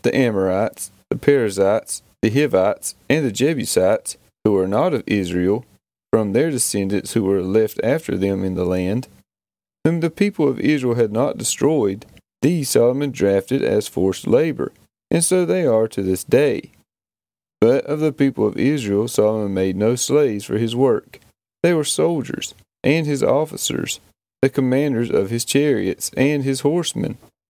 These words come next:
And these were the chief officers of King Solomon, two hundred and fifty, who exercised authority over the people.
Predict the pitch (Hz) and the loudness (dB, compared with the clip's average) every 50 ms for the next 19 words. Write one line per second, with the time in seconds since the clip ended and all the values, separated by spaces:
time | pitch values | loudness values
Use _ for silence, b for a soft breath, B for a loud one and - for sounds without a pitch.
0 | _ _ _ _ _ _ - 127 131 127 160 180 185 160 147 147 143 135 127 120 | _ _ _ _ _ _ -2 -2 0 0 0 0 0 0 0 2 2 2 0 -2
1 | - - 135 139 135 - - 127 147 165 160 - - - - 104 107 104 117 120 | -2 -2 -2 -2 -2 0 0 0 0 0 -2 -4 -6 -4 -2 -2 -2 -2 -2 -4
2 | - - - 107 202 - 101 - 120 131 147 147 123 98 95 95 104 - _ _ | -4 -2 0 0 0 0 0 2 2 2 2 0 -2 -4 -6 -8 -10 -12 _ _
3 | _ _ _ _ - - 196 185 190 196 190 175 180 180 170 156 - - - 190 | _ _ _ _ -2 0 0 0 0 -2 -2 -2 -2 -2 -4 -4 -4 -2 -2 -2
4 | 175 - - - - 127 - - 123 120 117 123 147 - - - 165 - - 127 | -2 -2 -6 -10 -10 -8 -4 0 0 2 4 2 2 0 -2 -8 -6 -2 0 2
5 | 120 120 120 127 139 - - - 98 101 104 104 113 120 110 101 98 95 92 98 | 2 2 0 -4 -8 -8 -4 -2 0 2 0 0 0 0 0 0 0 0 0 0
6 | 98 - - 135 156 156 - 101 98 117 | 0 0 0 0 0 0 -2 -2 -4 -4